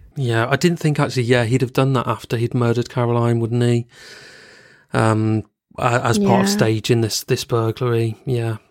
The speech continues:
Speaker 1: Um, yeah, it's just a difficult one. So on June the seventeenth, twenty twenty-one, Babis was officially charged with the murder of his wife, Caroline Crouch.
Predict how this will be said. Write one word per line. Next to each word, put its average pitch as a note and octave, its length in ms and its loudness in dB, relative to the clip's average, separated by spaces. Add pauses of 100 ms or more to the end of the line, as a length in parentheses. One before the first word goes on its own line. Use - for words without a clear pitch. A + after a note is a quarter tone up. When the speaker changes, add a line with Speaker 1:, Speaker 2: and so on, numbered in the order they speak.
(840)
Speaker 1:
Um, A#2+ 640 2 (240)
yeah, A2+ 280 -8 (120)
it's B2+ 200 -6
just - 280 -4 (100)
a C3+ 80 -10
difficult - 460 -8
one. A2+ 240 -4
So C3 300 2
on C3+ 180 4
June E3 240 2
the E3 60 0
seventeenth, C#3 560 -2
twenty B2+ 260 0
twenty-one, B2 680 0
Babis C3+ 360 -2
was B2+ 120 -2
officially C#3+ 500 -4
charged B2 400 -2
with A#2 80 -8
the B2+ 60 -2
murder A#2 300 -2
of A2+ 60 -8
his A#2+ 180 -8
wife, A2+ 260 -6
Caroline A2+ 480 -6
Crouch. A2+ 600 -8